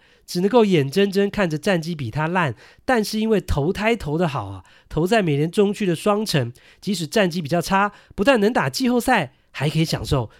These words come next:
第三种子的福利耶，哇，是不是很棒啊？这样一想，哎，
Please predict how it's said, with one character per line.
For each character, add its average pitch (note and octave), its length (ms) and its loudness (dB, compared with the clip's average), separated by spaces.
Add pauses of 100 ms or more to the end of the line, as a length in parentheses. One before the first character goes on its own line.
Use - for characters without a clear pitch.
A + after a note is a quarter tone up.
(140)
第 D3 160 -2
三 D3+ 400 -2
种 C3 320 -2
子 A2 160 -10
的 G2+ 140 -8
福 A#2 300 -8
利 D#3+ 160 2
耶， G2+ 180 -2 (120)
哇， G#2 220 -6
是 - 140 -8
不 C#3 60 -4
是 C3+ 100 -2
很 A2+ 100 -2
棒 D3 240 2
啊？ C3+ 220 0 (480)
这 B3 140 0
样 A#3+ 80 2
一 A#3+ 40 0
想， C#3+ 340 0
哎， F#3 260 0